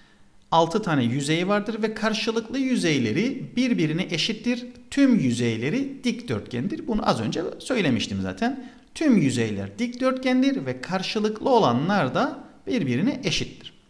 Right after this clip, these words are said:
Dikdörtgenler prizmasının on iki tane ayrıtı vardır. Ayrıt nedir? Ayrıt yüzeyleri birbirinden ayıran çizgilerdir diyebiliriz.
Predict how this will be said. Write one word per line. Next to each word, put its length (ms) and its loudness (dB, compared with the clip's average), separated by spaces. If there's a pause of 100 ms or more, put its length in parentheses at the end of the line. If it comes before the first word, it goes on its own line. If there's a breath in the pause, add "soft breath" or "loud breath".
(720 soft breath)
Dikdörtgenler 720 2
prizmasının 760 2
on 140 4
iki 220 2
tane 400 0
ayrıtı 440 4
vardır. 360 -2 (100)
Ayrıt 420 4
nedir? 340 2 (100)
Ayrıt 420 4
yüzeyleri 760 4
birbirinden 600 2
ayıran 520 0
çizgilerdir 840 0
diyebiliriz. 600 0